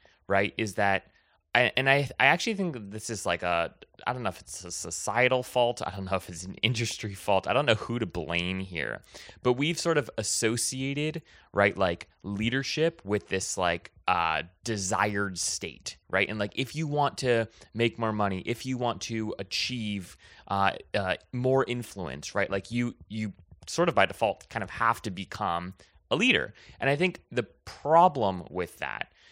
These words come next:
is that some people are really, really great leaders and really, really, really great managers. And some people are really, really good at their job, but just not good at those other things. And I, I think that there should be, like, these parallel paths of, like,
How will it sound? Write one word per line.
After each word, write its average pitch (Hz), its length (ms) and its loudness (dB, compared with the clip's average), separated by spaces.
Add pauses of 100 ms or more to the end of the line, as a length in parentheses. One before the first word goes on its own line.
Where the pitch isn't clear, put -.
(140)
is 120 120 0
that 135 100 2
some 175 260 2
people - 440 -2
are 127 160 -4
really, 165 680 0
really 135 440 0
great 113 360 0
leaders 110 420 -2
and 113 300 -4
really, 143 320 2
really, 117 300 -2
really 107 260 -4
great 98 300 -6
managers. 104 720 -4 (340)
And 165 140 6
some 240 240 2
people 233 400 -6
are 139 220 -4 (280)
really, 170 600 2 (260)
really 175 360 2
good 139 200 0
at 139 100 4
their 127 140 0
job, 104 460 -2 (260)
but 156 140 2
just 160 180 0
not 135 220 2
good 123 100 -2
at 120 80 -2
those 107 180 0
other 95 200 -2
things. 113 260 -2
And 113 80 0
I, 113 180 -2
I 131 60 4
think 156 180 -2
that 214 120 -4
there 165 120 2
should 135 200 -6
be, 127 140 -2
like, 110 200 2
these 107 280 -6 (360)
parallel 120 600 6
paths 131 680 -2
of, 104 140 -8
like, 98 300 0